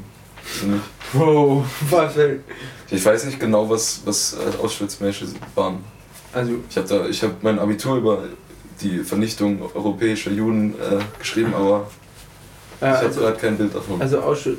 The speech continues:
Speaker 2: das waren die Märsche, und zwar als die Alliierten vorgestoßen sind, ähm, hat man versucht, die Leute, äh, raus-, also die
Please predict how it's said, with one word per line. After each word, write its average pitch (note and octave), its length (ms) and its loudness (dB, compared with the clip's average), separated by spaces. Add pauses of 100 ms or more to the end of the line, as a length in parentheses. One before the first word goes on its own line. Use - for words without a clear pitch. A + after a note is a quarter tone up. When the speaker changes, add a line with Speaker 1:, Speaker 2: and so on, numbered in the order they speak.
(120)
Speaker 2:
das C3+ 180 0
waren C#3 140 2
die C3+ 80 2
Märsche, C3+ 440 2
und B2 100 -2
zwar C3 200 2
als A#2+ 300 -2
die B2+ 240 0
Alliierten C3+ 640 -2
vorgestoßen C#3+ 580 0
sind, C3+ 320 2 (520)
ähm, A#2+ 260 0
hat B2+ 160 -2
man B2+ 200 -2
versucht, B2 480 -4 (500)
die A#2+ 120 0
Leute, B2 640 2 (500)
äh, B2 280 2
raus-, C3+ 480 0
also B2+ 220 -2
die A#2+ 500 0